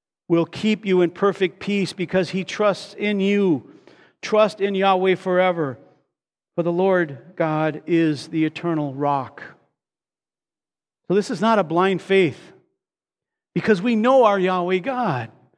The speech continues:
We know who He is. He's our unmovable, unshakable fortress, where we can always find safety, security, and peace.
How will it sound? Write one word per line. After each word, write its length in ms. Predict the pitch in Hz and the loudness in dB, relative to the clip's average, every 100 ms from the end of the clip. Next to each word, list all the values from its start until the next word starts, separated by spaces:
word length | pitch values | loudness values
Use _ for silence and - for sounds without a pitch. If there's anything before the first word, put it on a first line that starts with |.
| _ - | _ -2
We 100 | 254 | 2
know 240 | 285 262 | 4 2
who 200 | 233 247 | 2 2
He 140 | 254 | 2
is. 520 | 254 285 196 123 - - _ _ _ _ _ _ _ - | 2 4 2 -2 -14 -20 _ _ _ _ _ _ _ -2
He's 180 | 220 | 2
our 180 | 233 220 | 4 4
unmovable, 680 | 208 226 220 262 262 214 185 | 2 -2 0 2 2 2 2
unshakable 640 | 190 185 226 233 233 214 | 0 0 2 2 2 -2
fortress, 760 | - 208 220 226 185 117 - - _ _ _ - | -2 0 0 0 -4 -6 -8 -20 _ _ _ -4
where 120 | 196 | 0
we 140 | 214 | 0
can 160 | - 214 | 2 2
always 420 | 196 226 247 214 | 4 2 2 -2
find 300 | - 220 220 | -2 -2 -2
safety, 440 | - 233 226 220 | 0 0 0 -4
security, 680 | 165 - - 233 233 226 214 | -6 -8 -6 -2 0 0 0
and 160 | 208 196 | -2 -2
peace. 580 | 220 202 160 - - | 0 0 0 -4 -12